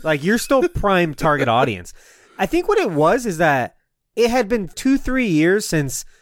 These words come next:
Speaker 1: peak Power Rangers, which is, like, season one.
Speaker 2: Okay.
Speaker 1: So, like, you know, if you're still a kid and you're liking the same thing you liked three years ago, you're like, "Oh, that's for babies." <laughs> Even though it's not. You know what I mean?
Speaker 2: Right.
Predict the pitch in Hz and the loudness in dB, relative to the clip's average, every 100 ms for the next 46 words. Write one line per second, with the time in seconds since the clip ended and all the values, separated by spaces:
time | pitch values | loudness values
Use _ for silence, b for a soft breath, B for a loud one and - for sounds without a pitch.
0 | b - 220 - - 147 131 117 98 87 | b -4 -4 -6 -4 0 0 0 -6 -12
1 | - - - 135 131 135 127 143 127 101 | -18 -20 -20 -14 -8 -6 -6 -8 -12 -12
2 | 110 107 - - 101 110 - 92 95 92 | -12 -12 -14 -6 -4 -2 -4 -4 -6 -10
3 | - - 220 208 214 190 147 _ _ _ | -12 -2 0 2 0 0 -4 _ _ _
4 | 196 233 185 160 170 214 226 220 - 294 | -6 0 2 0 -2 -6 -4 -6 -4 -4
5 | 269 208 - 254 202 147 175 170 185 185 | -2 -2 -2 0 0 0 -2 -2 -2 0
6 | 202 220 233 208 - 196 190 202 175 156 | 0 -2 -6 -8 -4 -4 -4 -6 -4 -2
7 | 160 - - 156 170 117 123 156 190 208 | -2 -4 -8 -4 -4 -2 -4 -2 -2 0
8 | 220 165 151 131 131 120 143 - - 123 | 2 2 0 0 0 0 0 -4 -8 -10
9 | 98 107 107 107 92 - - - - B | -10 -12 -10 -12 -16 -18 -16 -14 -10 B
10 | B B B B B B 254 311 269 262 | B B B B B B -2 0 2 2
11 | 165 - 135 190 180 104 - _ - 202 | 0 -2 -2 0 0 -4 -12 _ -6 0
12 | 233 233 208 190 202 104 95 | 2 2 2 0 -2 -2 -2